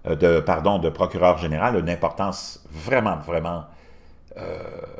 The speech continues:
délicate et spéciale pour les quatre prochaines années. Qu'est-ce qui va arriver avec Donald Trump, avec toutes les allégations de corruption de lui-même, sa famille, bon nombre de...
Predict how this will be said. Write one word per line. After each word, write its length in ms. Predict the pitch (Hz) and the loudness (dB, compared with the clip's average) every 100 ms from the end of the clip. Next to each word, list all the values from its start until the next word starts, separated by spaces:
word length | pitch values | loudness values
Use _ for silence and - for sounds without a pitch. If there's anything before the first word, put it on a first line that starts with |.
| - - | -20 -20
délicate 720 | 92 82 101 82 76 117 117 87 | -16 -2 0 0 0 0 0 -4
et 80 | |
spéciale 560 | 76 - 78 - 110 123 | -6 -4 -4 0 0 -2
pour 160 | 87 82 | -4 -4
les 80 | |
quatre 160 | 80 92 | -2 -4
prochaines 380 | 82 - 80 78 | -4 -6 -6 -4
années. 200 | 87 147 | -6 -2
Qu'est-ce 220 | 165 - | -2 2
qui 60 | 117 | 6
va 80 | |
arriver 180 | 95 101 | 6 6
avec 240 | 120 80 78 | 0 -2 2
Donald 380 | 101 87 78 | 2 2 -4
Trump, 320 | - 101 123 131 - - - - - | -6 -6 -6 -10 -20 -20 -20 -20 -12
avec 280 | - 87 - - _ - | -6 -4 -6 -12 _ -14
toutes 760 | - 220 226 208 - - - - - - - _ - - - - - - - - - | 12 12 12 12 0 -14 -16 -18 -20 -20 -20 _ -20 -20 -20 -20 -20 -20 -20 -20 -8
les 680 | 87 90 90 82 78 - - - - - - - - - - 104 123 | 0 2 4 2 0 -6 -16 -20 -20 -20 -20 -20 -20 -20 -16 -2 6
allégations 520 | 123 104 98 - 139 | 6 10 8 6 0
de 60 | - | 2
corruption 540 | 95 80 - 123 143 - | 2 2 -2 -6 -6 -8
de 140 | 73 78 | -8 -6
lui-même, 640 | 73 71 107 98 120 135 | -4 0 2 4 4 2
sa 180 | - 101 | 2 0
famille, 600 | - 82 80 113 127 - - - - - - - | 0 -2 -4 -6 -10 -14 -18 -20 -20 -20 -20 -16
bon 300 | 78 110 110 | 6 8 8
nombre 320 | 110 120 107 | 6 4 2
de... 440 | 85 80 73 67 | 2 2 2 -4